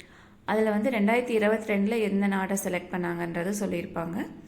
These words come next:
மொத்தம் இதுல நூத்தி தொண்ணூத்தி மூணு நாடுகள்ல வந்து முதலிடம் வந்து சுவிட்சர்லாந்து. அவங்க எவ்வளோ வச்சிருக்காங்கன்னா, ஜீரோ புள்ளி ஒன்பது ஆறு ஏழு. அடுத்த இடத்துல பார்த்தீங்கன்னா, நார்வே, ஜீரோ புள்ளி ஒன்பது ஆறு ஆறு.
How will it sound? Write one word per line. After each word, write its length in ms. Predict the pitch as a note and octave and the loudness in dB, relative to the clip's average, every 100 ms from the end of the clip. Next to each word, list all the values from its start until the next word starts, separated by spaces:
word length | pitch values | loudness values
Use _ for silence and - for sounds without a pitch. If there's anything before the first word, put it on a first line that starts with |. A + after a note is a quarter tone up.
| - - - - | -20 -20 -20 -8
மொத்தம் 300 | A3 A3 C4+ | -4 2 2
இதுல 240 | B3 G#3+ G3+ | 2 2 2
நூத்தி 180 | G#3+ B3+ | 0 -2
தொண்ணூத்தி 320 | A3 G#3 G#3 | 0 0 2
மூணு 220 | G3 F#3 | 2 2
நாடுகள்ல 640 | F3+ F3 F#3 G3 F#3+ F3+ | 0 0 0 0 0 0
வந்து 240 | F3 F3+ A#3+ | -2 -2 -2
முதலிடம் 520 | G3 F#3 G#3+ G#3+ F#3+ | 0 2 2 0 0
வந்து 260 | F3 F3+ C4 | 0 -2 -2
சுவிட்சர்லாந்து. 600 | G#3 G3+ G#3 F#3+ F3 E3+ E3+ - - - - - - | -2 -2 0 2 0 -2 -8 -16 -20 -20 -20 -20 -6
அவங்க 240 | G3+ G#3 | 0 4
எவ்வளோ 240 | G3+ G3+ A#3+ | 4 4 2
வச்சிருக்காங்கன்னா, 580 | A3+ G#3+ - F3+ F#3+ C#4+ D4 | 0 -6 -4 -4 -2 -2 0
ஜீரோ 260 | G#3 A3+ B3 | 2 2 2
புள்ளி 540 | A#3+ G#3+ A3 E4+ G#4 - - - - | 0 -2 0 -2 -4 -12 -18 -20 -4
ஒன்பது 440 | G3+ G#3 A#3 A#3 | 2 4 4 4
ஆறு 400 | A#3 F#3+ F#3+ G3+ | 4 2 2 0
ஏழு. 440 | F#3+ E3+ E3+ - - - - - - - - - | 0 0 0 -4 -8 -14 -14 -16 -20 -20 -20 -12
அடுத்த 340 | - A3 B3 B3+ | -2 0 0 -2
இடத்துல 240 | G#3+ A3 | -2 -2
பார்த்தீங்கன்னா, 720 | A3 A3 F#3+ F#3 F#3 F#3 G3+ | -4 -2 -4 -4 -4 -2 -2
நார்வே, 560 | D3 G3 F#3 G3+ F#3+ F3 - - - - - - - G#3 | 0 2 2 4 2 0 -8 -16 -20 -20 -20 -20 -14 -4
ஜீரோ 340 | G3+ B3 B3+ B3+ | 0 4 4 4
புள்ளி 320 | G#3+ G#3 C4+ | 0 2 2
ஒன்பது 520 | A#3+ G3 G3 A#3 C4 | 2 2 2 4 2
ஆறு 340 | G#3+ F3+ B3+ | 2 2 2
ஆறு. 460 | G3+ E3 E3+ G3+ - | 2 0 -2 -4 -6